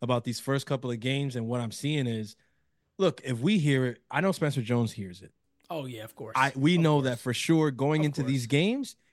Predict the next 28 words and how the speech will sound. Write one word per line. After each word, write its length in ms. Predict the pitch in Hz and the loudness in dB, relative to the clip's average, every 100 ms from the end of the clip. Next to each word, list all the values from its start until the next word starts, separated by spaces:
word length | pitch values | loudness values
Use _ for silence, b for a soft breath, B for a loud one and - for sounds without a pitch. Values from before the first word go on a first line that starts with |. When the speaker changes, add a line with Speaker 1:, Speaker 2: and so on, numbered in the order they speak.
| 202 | -10
Speaker 2:
Mm-hmm. 120 | 202 | -4
Speaker 1:
he 460 | 269 160 170 175 170 | 2 4 4 2 0
Speaker 2:
Of 60 | |
Speaker 1:
knew, 380 | 131 131 139 127 117 | 2 6 6 6 4
Speaker 2:
course. 140 | 113 | -2
Speaker 1:
like, 340 | - 117 107 - | -4 -2 -2 -2
look, 240 | 123 110 | -4 -2
these 200 | - 117 | -2 -4
first 240 | - 127 123 | 0 -2 2
couple 200 | 127 127 | 0 0
of 40 | |
games 260 | 123 131 127 | 0 2 0
is 60 | 117 | -2
gonna 140 | 120 | -2
be 60 | 117 | 0
a 40 | |
lot 140 | 117 120 | 0 -2
of 60 | 113 | -4
eyes 280 | 123 123 | -2 0
on 120 | 120 120 | 0 0
me, 100 | 120 | -2
even 240 | 120 131 | 0 0
though 60 | 135 | 0
the 100 | 123 | -2
first 260 | - 135 123 | -2 -2 0
game 160 | 135 | 0
wasn't 280 | 123 117 117 | 0 -2 -4
televised. 720 | 120 139 123 107 98 101 - | -2 -2 0 -4 -8 -14 -20